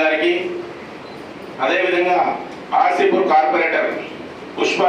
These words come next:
నాగేష్ యాదవ్ గారికి, అదేవిధంగా ఎంపీడీఓ రాము గారికి, మన డిప్యూటీ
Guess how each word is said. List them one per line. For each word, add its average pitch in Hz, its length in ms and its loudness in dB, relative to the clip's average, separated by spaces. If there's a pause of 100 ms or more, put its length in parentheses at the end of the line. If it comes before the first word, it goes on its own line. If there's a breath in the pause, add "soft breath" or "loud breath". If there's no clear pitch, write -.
నాగేష్ 175 340 2
యాదవ్ 165 260 2
గారికి, 156 300 2 (1120)
అదేవిధంగా 185 560 2 (1160)
ఎంపీడీఓ 370 480 4 (760)
రాము 185 320 4
గారికి, 175 360 2 (1800)
మన - 140 4 (1500)
డిప్యూటీ 359 440 2